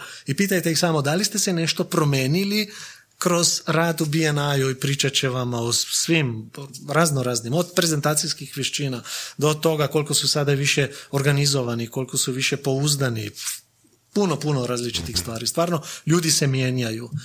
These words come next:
Speaker 1: I to je možda od jednih stvari zbog čega ja volim to što radim, jer vidim taj utjecaj i, i, i puno je zahvalnosti ljudi koji mi kažu, „Hvala da ste donijeli sa ženom B N I, e, u naš region.” Jer mi smo, ja sam sa ženom smo počeli, e,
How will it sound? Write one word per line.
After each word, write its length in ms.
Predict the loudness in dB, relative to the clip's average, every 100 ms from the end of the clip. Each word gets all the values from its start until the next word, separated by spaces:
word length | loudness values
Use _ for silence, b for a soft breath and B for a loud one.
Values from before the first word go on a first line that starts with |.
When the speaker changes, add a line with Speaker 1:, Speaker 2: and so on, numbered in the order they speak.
| B
Speaker 1:
I 60 | 0
to 80 | 2
je 60 |
možda 240 | 4 2 2
od 80 | 2
jednih 260 | 2 2
stvari 280 | 0 0 0
zbog 180 | -2 0
čega 240 | 0 2
ja 200 | 2 2
volim 380 | 2 2 0 0
to 140 | -2 -4
što 220 | -4 -2
radim, 400 | -2 0 0 -2 B B -2
jer 180 | 2 2
vidim 380 | 2 2 0
taj 220 | 0 0 2
utjecaj 640 | 2 2 2 4 2 2
i, 140 | 0 -2 -10 -20 -18 -18 _ -14
i, 100 | -14 -14 _
i 80 | -10
puno 260 | 0 2 2
je 60 |
zahvalnosti 800 | 2 2 2 2 0 2 0 0
ljudi 420 | 0 2 2 0
koji 220 | 2 0
mi 120 | 0 0
kažu, 380 | 0 2 0 -2 B B 0
„Hvala 400 | 4 6 4 4
da 100 | 4
ste 180 | 2
donijeli 560 | 2 2 2 2 2 -2 B
sa 180 | -2 0
ženom 400 | 2 2 2 0
B 80 | 0
N 160 | 0
I, 180 | 0 -2
e, 60 | -6 B -12 -8 -8
u 80 | -6
naš 220 | -4 -2 -4
region.” 400 | -6 -8 -10 -6
Jer 160 | -4
mi 80 | 0
smo, 260 | -2 -4 -6
ja 120 | -4
sam 160 | -2 -2
sa 100 | -2
ženom 280 | -2 -2 -4
smo 160 | -8
počeli, 380 | -10 -6 -6
e, 40 | -6